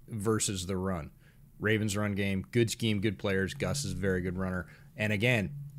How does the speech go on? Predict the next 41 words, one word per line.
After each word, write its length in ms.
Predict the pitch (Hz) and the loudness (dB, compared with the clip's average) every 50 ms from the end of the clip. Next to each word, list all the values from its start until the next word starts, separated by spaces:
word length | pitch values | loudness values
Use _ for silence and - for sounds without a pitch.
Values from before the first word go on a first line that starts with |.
| - - 123 104 | -6 -4 -4 0
built 300 | - 120 110 113 113 - - - | 2 2 4 4 2 0 -4 -10
for 500 | - - - 104 101 107 101 98 98 95 | -8 -2 0 2 4 4 4 4 2 0
some 300 | - - - 107 104 107 | 0 0 0 0 2 2
of 160 | 104 95 87 | 0 0 0
those 400 | 95 95 95 92 92 90 - - | 0 2 2 2 0 -2 -2 -2
more 200 | 98 101 107 104 | -2 -2 -2 -2
powerful 520 | - - 101 101 107 107 98 - 113 98 | -2 0 0 2 2 2 0 0 -2 0
inside 440 | 95 101 101 - - 107 92 92 90 | 0 -2 -2 0 0 0 0 0 0
runs. 240 | 98 113 101 85 - | 0 0 -2 -2 -2
So 80 | - 90 | -2 0
this 180 | 92 120 - 240 | 0 2 2 2
is 120 | 254 254 | 2 2
strength 320 | - - 160 151 156 151 - | 2 4 4 4 4 6 4
on 160 | 139 135 127 | 2 2 2
strength, 340 | - - - 165 135 110 - | 2 2 2 2 2 4 2
and 140 | 107 98 104 | 0 -2 -2
we're 100 | 107 104 | -2 -2
gonna 160 | 117 113 110 | -2 -2 0
see 280 | - - - 110 107 | 0 0 2 2 0
who 360 | 104 - 107 107 107 107 107 - | 2 2 2 4 4 4 2 0
executes, 580 | - 101 - - 101 92 - 107 101 95 - - | -2 -4 -4 -4 -8 -6 -2 -2 -2 -2 -2 0
who 160 | - 107 107 | 0 0 2
wins, 460 | 95 101 98 92 90 90 87 - - - - | 2 0 0 0 0 0 -2 -4 -6 -6 -4
who 100 | - 113 | -2 0
gets 240 | 98 104 104 95 - | 2 2 0 0 0
the 100 | - 98 | -2 -2
gaps. 380 | 87 95 90 87 87 82 - - - - - - - - - - | 0 0 2 2 0 -2 -4 -10 -14 -18 -20 -20 -20 -20 -20 -20
It's 100 | - - - | -18 -8 0
gonna 240 | 98 127 131 147 | 2 6 6 8
be 160 | 147 165 143 123 | 8 8 8 6
a 40 | |
great 280 | 107 113 117 110 101 - | 6 4 4 4 2 2
battle. 320 | 101 98 98 95 92 92 | 2 2 2 2 0 0
There's 180 | 90 95 90 - | -2 -4 -6 -6
probably 380 | - - - 147 190 233 156 110 | -4 0 4 4 4 4 4 2
gonna 140 | 110 107 | 2 2
be 120 | 95 101 101 | 2 2 2
wins 300 | 101 104 101 101 98 104 | 2 2 0 0 0 0
on 160 | 98 95 92 | 0 0 -2
both 280 | - 104 101 95 87 - | -2 0 -2 0 0 0
sides. 600 | - - 127 123 117 101 92 92 90 82 - | 2 4 6 6 6 6 4 2 0 -4 -6